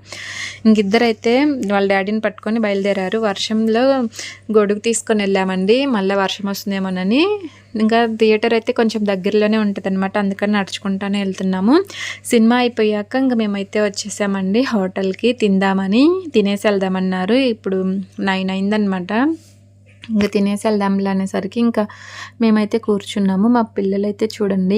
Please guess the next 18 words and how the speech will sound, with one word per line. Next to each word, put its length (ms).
ఏం 200
కావాలి 400
ఏంటి 240
అనేది 300
అయితే 180
చూస్తున్నారు. 500
మా 120
బుడ్డోడైతే 640
<laughs> 360
చూడండి 420
ఎలా 200
ఉన్నాడు, 280
సినిమా 320
బాగుందంటే, 580
"ఆ, 120
బాగుంది 420
మమ్మీ" 300
అంటున్నాడు. 600